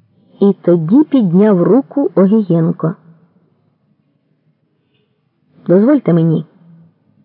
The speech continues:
Він підвівся рвучко, і новенький сірий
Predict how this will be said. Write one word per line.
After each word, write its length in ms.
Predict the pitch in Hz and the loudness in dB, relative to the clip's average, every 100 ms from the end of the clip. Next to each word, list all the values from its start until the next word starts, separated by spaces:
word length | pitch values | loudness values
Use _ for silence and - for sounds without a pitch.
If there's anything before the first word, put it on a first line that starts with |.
| _ _ _ _ | _ _ _ _
Він 200 | 175 202 | 0 0
підвівся 560 | 180 160 170 160 - 151 | 0 -2 -2 -2 -4 -4
рвучко, 500 | 165 226 - - 214 - _ _ _ _ _ _ _ _ _ _ _ - | 0 -2 -4 -8 -8 -8 _ _ _ _ _ _ _ _ _ _ _ -4
і 120 | 196 | 0
новенький 760 | 208 196 196 208 202 190 185 - - | 2 2 2 2 0 -2 -4 -4 -2
сірий 360 | 214 190 180 | 0 2 0